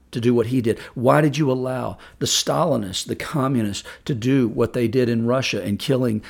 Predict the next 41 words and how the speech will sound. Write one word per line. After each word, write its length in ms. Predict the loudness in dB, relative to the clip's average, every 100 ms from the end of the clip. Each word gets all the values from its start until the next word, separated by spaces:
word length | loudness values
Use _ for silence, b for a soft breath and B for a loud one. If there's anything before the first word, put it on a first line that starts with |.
| B
millions 640 | 4 8 8 6 4 0
and 240 | -2 -2 0
tens 340 | 2 4 2
of 120 | 0
millions 420 | -2 -2 -4 -6
of 60 | -6
people? 240 | -6 -6
Why 340 | -6 -2 -2 0
have 140 | 0
you 140 | 0 -2
allowed 440 | -2 -2 0 -2 B B -4
that 260 | -4 -2
same 300 | -2 0 0
thing 200 | 0 0
in 80 | 0
China? 360 | -2 -2 -2 -4 B -6
Why 300 | 0 0 2
have 200 | 0 0
you 160 | -2
allowed, 440 | 0 0 0 0 0
why 160 | 2
have 160 | 2 0
you 140 | 0
allowed, 380 | 0 0 -2 -2
why 240 | -4 -2
have 240 | -2 -4 -4
you 180 | -8 -8
allowed, 580 | -8 -10 -12 -14 -16 -16 B B
why 220 | 2 4
have 200 | 2 0
you 160 | 2
allowed 380 | 2 2 0 -2 -4 0
in 280 | 2 2 2
my 240 | 4 4
life 540 | 2 -4 -10 -16 -20 -20 b b b _ _ _
the 80 | 0
pain 260 | 4 4
of 80 | 2
other 160 | 0 -2
people's 360 | -6 -6 -6
sin? 380 | -8 -8 -12 -14